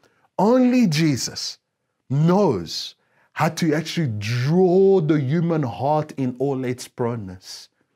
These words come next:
into the presence and power of God.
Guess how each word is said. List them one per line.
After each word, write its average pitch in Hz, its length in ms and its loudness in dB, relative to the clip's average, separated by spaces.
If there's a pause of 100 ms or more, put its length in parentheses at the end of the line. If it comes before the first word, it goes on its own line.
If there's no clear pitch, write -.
(360)
into 139 240 -4
the 107 100 -4
presence 127 960 -8 (280)
and 98 300 -6
power 87 480 -2 (300)
of 82 220 -8
God. - 340 -10